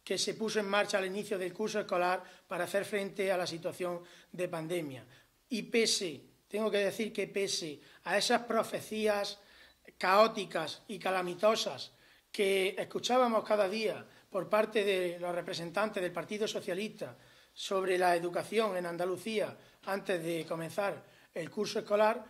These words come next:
pues estamos viendo que se está desarrollando el, el, el curso y que la educación en Andalucía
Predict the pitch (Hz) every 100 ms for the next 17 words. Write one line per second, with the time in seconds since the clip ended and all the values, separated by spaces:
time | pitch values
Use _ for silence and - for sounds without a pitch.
0 | - _ 180 175 147 - 208 202 208 202
1 | 208 190 180 202 202 190 196 190 190 190
2 | 190 196 202 - - _ 202 170 165 -
3 | 160 156 151 147 175 151 135 214 - 214
4 | 202 - - - - 160 180 165 160 156
5 | 156 139 196 208 190 180 170 165 156 -
6 | 202 202